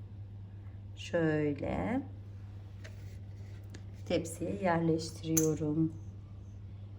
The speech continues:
Bir tane daha katlayalım.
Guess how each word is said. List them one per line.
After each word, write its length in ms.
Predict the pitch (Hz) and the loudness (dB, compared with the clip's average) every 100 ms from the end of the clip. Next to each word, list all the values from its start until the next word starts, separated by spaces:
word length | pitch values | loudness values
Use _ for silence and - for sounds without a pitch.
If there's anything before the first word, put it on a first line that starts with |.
| - - - - | -10 -8 -8 -4
Bir 160 | 208 202 | -2 0
tane 380 | 180 165 160 | 4 8 8
daha 300 | 156 151 160 156 - | 6 0 0 -2 -6
katlayalım. 1000 | - 160 160 - 143 135 135 147 208 | -6 -4 -4 -4 0 0 0 0 2